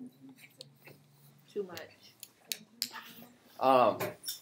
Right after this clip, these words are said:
Speaker 2: so it was comparing computer science to I T. Will you
Speaker 1: Yeah.
Speaker 2: grab the lights while you're over there?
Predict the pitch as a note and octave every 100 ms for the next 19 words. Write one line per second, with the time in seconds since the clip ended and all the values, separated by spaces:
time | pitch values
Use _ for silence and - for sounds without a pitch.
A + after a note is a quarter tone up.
0 | - - - - - - - - _ _
1 | _ _ - - - _ - D#3 D3 B2
2 | D#3 B2+ E3+ E3+ F3 E3 E3 C3 C3+ D#3+
3 | D3+ D#3 D#3 D#3+ D3 - C#3 C3 C3+ D#3
4 | D#3 D#3 - - - - - C#3 - E3+
5 | E3 B2 A#2+ B2 C3 B2 B2 C3 C3+